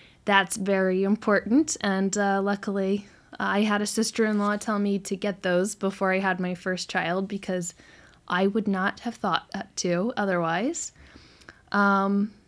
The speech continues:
getting a breast pump can be helpful because sometimes your, um, young infant is going to have trouble properly, um, sucking and nursing.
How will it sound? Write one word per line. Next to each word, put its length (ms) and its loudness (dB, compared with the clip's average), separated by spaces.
getting 480 4
a 120 0
breast 520 0
pump 280 0
can 160 4
be 140 4
helpful 520 0
because 540 0
sometimes 880 0
your, 680 2
um, 320 4
young 300 2
infant 640 0
is 260 2
going 280 2
to 60 0
have 420 0
trouble 540 0
properly, 880 0
um, 320 0
sucking 580 0
and 200 0
nursing. 640 2